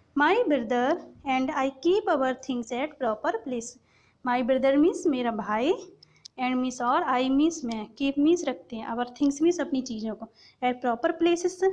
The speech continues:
सही स्थान पर। मेरा भाई और मैं सही स्थान पर चीज़ों को रखते हैं। In this way, इस तरीके से,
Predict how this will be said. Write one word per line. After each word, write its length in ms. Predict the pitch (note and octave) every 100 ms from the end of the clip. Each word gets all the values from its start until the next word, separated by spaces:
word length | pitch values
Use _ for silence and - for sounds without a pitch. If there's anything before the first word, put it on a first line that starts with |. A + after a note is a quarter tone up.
| F#4+ _ _ _ -
सही 360 | D4+ C#4 C#4+
स्थान 380 | A#3 - A3 G#3
पर। 220 | G3+ G3 G3 - - - - _ _ -
मेरा 220 | A#3+ A#3
भाई 420 | A3+ A3+ B3 E4
और 180 | F#4 C#4+
मैं 260 | A#3 C#4 - - _ _ _ _ -
सही 360 | C#4+ D4 D4
स्थान 420 | - - A3+ A3
पर 260 | G#3+ E4 C5+ - - _ _ _ _
चीज़ों 320 | C4 B3 A#3+ A#3+
को 160 | G#4 C#5+ - A#3+
रखते 320 | - - A3+
हैं। 200 | G3+ G3+ _ _ - - _ _ _ _ _ _ _ _ _ _ -
In 260 | A4+ B4
this 280 | F4+ C4+ -
way, 260 | A#3 B3 E4 - - _ _ D#4+
इस 300 | F4 - -
तरीके 460 | A3+ G#3+ G#3+ A#3
से, 200 | A#3 D4